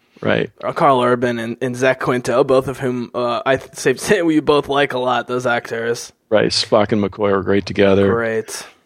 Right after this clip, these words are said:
Speaker 1: Uh, I, I really love the, the, the Jayla, uh, character.
Speaker 2: Me too. Matt was not crazy about her. I thought she was
Speaker 1: I know.
Speaker 2: awesome, yeah.
Speaker 1: No, I thought she was really compelling. I,
Speaker 2: Yeah.
Speaker 1: I swallowed her hook, line, and sinker.
Speaker 2: 'Cause
Speaker 1: I
Speaker 2: you
Speaker 1: thought she
Speaker 2: think
Speaker 1: was
Speaker 2: she's gonna be sexy, but she ends up being cute.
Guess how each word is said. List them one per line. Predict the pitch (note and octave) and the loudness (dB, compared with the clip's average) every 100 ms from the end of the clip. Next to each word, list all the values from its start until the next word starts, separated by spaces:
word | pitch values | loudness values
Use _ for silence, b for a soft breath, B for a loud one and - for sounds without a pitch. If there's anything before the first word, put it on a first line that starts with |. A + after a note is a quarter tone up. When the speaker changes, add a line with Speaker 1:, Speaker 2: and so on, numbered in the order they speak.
| - | -2
Speaker 1:
Uh, | G#2+ G#2+ - | 2 4 4
I, | B2 | 4
I | B2 A2+ | 4 2
really | A#2 C3+ C3+ B2+ A#2 - b - | 4 4 6 6 4 -2 b -4
love | A2+ A#2+ A2+ | 2 4 4
the, | B2 | 0
the, | - A#2 A2+ | 0 -2 -2
the | A2 G#2 G#2+ | -4 -4 -4
Jayla, | G2 A2 A#2+ A2+ A2+ A2 - | 0 4 4 6 6 4 0
uh, | A2 G#2+ G#2+ | 0 0 0
character. | - A2 A2 G#2 A2+ A2+ A#2+ - | 2 4 4 2 0 0 -2 -10
Speaker 2:
Me | D#3 D#4 | -4 -2
too. | F4+ D3+ G3+ C3 | 0 2 4 2
Matt | C#3+ B3+ E4+ | 2 2 2
was | A#3+ | 2
not | B3 B3 | 2 4
crazy | G#3+ C#4 G#3 | 2 4 2
about | B2+ B2 | 0 -2
her. | A#2+ | 0
I | D3 | 0
thought | D#4+ D4+ | 2 0
she | - | 0
was | B2 | 2
Speaker 1:
I | |
know. | D#3 | 2
Speaker 2:
awesome, | B3 C3+ B2 | 2 0 -6
yeah. | C3+ D3 B2 | -4 -4 0
Speaker 1:
No, | A#2+ A#2 | 4 4
I | A2+ | 4
thought | C#3 | 2
she | - | 0
was | B2 | 0
really | A#2 A#2+ | 4 4
compelling. | A#2 A#2+ - A#2 A2+ A2 | 4 0 2 4 4 2
I, | A#2 A#2+ | 2 2
Speaker 2:
Yeah. | |
Speaker 1:
I | A#2 | 0
swallowed | - B2+ G#2+ G2+ | 0 2 2 2
her | G#2+ G2+ | 0 -2
hook, | - A2 | -6 -6
line, | G#2 G2+ | -2 0
and | G#2 | 0
sinker. | - A2+ | 2 4
Speaker 2:
'Cause | G3 | 4
Speaker 1:
I | |
Speaker 2:
you | G#2 | 4
Speaker 1:
thought | |
she | G2 | 2
Speaker 2:
think | - | 0
Speaker 1:
was | - | 2
Speaker 2:
she's | B3+ G3+ | 0 4
gonna | G#3 D#3+ | 4 4
be | D#3 | 2
sexy, | - C#4+ - D3+ | 0 0 0 0
but | C#3+ D3+ | 0 2
she | G3+ | 4
ends | G#3+ F#3+ | 4 4
up | D#3 | 4
being | E3 D3 | 2 0
cute. | - B3 G3 - | -4 2 2 2